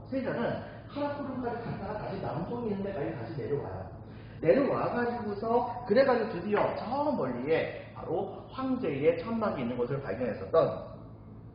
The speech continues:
이 당시에 이 고려의 세자는 가가지고서 이제 몽골의 황제에게 바로 항복을 하려고 했는데, 문제는 뭐냐? 자세히 보니까 그 주변이 전부 다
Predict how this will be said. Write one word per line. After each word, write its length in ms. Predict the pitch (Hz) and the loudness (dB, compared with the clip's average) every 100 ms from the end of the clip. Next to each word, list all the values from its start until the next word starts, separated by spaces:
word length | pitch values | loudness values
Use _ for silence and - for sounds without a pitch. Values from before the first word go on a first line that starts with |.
| - - | -16 -12
이 160 | 131 127 | -8 -4
당시에 680 | 110 107 117 147 165 - - - | -4 -4 0 2 2 0 -10 -10
이 460 | 117 117 107 - - - - | -4 -4 -2 -6 -8 -14 -14
고려의 520 | - 135 127 113 - - | -6 -2 0 0 0 -2
세자는 800 | 220 - 170 180 - - - - | -2 -2 0 0 -2 -6 -10 -4
가가지고서 1000 | 147 156 185 - - 165 160 135 - 123 | 2 4 4 2 -2 0 2 0 -6 -8
이제 240 | 117 135 | -2 0
몽골의 560 | 123 135 175 156 135 131 | 0 -2 -4 -2 -2 -2
황제에게 1040 | 190 202 151 120 107 139 226 247 - - | -2 -4 -2 -2 0 2 2 2 -2 -10
바로 440 | - 117 - - - | -4 0 0 0 -6
항복을 520 | 277 285 262 240 226 | -2 0 0 2 2
하려고 420 | 226 302 285 170 175 | 4 2 4 4 2
했는데, 760 | 277 285 - 139 139 - - | 2 0 2 4 6 4 -2
문제는 260 | 120 139 - | -4 -4 -4
뭐냐? 540 | - 156 - - - - | -2 0 0 -4 -10 -12
자세히 320 | - 180 180 | -8 -4 -4
보니까 600 | 127 104 - 156 - - - - - | -4 -6 -4 -4 -4 -8 -14 -14 -8
그 120 | 139 | -8
주변이 720 | - 135 135 165 143 - - - | -6 -4 -4 -4 -4 -8 -12 -10
전부 200 | 123 - | -8 -4
다 260 | 151 139 | -4 -4